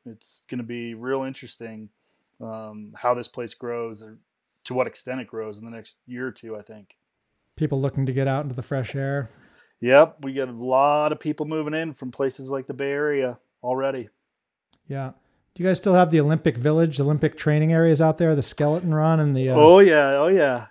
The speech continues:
Speaker 1: yeah.
Speaker 2: Those,
Speaker 1: And,
Speaker 2: those things are
Speaker 1: uh,
Speaker 2: cool.
Speaker 1: really cool and hugely popular still. And,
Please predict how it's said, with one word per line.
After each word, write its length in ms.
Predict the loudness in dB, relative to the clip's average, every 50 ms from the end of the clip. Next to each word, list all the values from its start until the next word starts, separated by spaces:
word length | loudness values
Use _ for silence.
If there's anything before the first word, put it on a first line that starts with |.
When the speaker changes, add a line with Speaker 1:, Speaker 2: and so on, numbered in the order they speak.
| _ -8
Speaker 1:
yeah. 400 | -4 2 4 4 4 4 2 -2 -6
Speaker 2:
Those, 160 | -10 -8 -6 -6
Speaker 1:
And, 260 | -4 -4 -4 -4 -2
Speaker 2:
those 180 | -2 0 0 0
things 160 | 0 0 -2
are 140 | -2 -4 -6
Speaker 1:
uh, 20 | -6
Speaker 2:
cool. 220 | -8 -8 -10 -12 -16 _ _ _ _ -16
Speaker 1:
really 420 | -10 -2 2 4 6 6 6 4
cool 540 | 2 -2 -4 -4 -2 -2 -4 -4 -6 -8 -10 -12
and 560 | -10 -10 -8 -8 -10 -10 -12 -12 -14 -16 -18 -20 _ _ _
hugely 420 | -10 -6 -4 -4 -4 -4 -6 -8 -4
popular 500 | -2 0 0 0 0 -2 -4 -4 -4 -6
still. 560 | -8 -10 -10 -6 -4 -4 -2 -4 -4 -8 -10 -12
And, 600 | -12 -10 -10 -10 -12 -12 -12 -12 -12 -14 -16